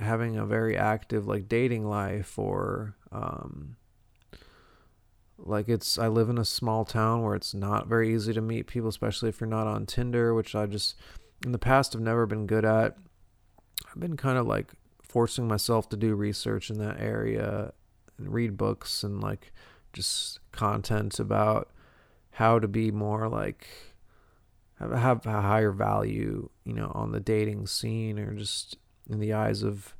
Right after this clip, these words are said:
the people you're trying to attract. But, uh, so I feel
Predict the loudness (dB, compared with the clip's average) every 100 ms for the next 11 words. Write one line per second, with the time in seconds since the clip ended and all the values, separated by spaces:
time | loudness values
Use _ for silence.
0 | -20 -20 -20 -20 -20 -6 -2 0 2 2
1 | 2 0 0 -2 2 4 4 2 -6 -10
2 | -4 -4 -4 -2 0 0 -2 0 0 0
3 | 4 4 4 2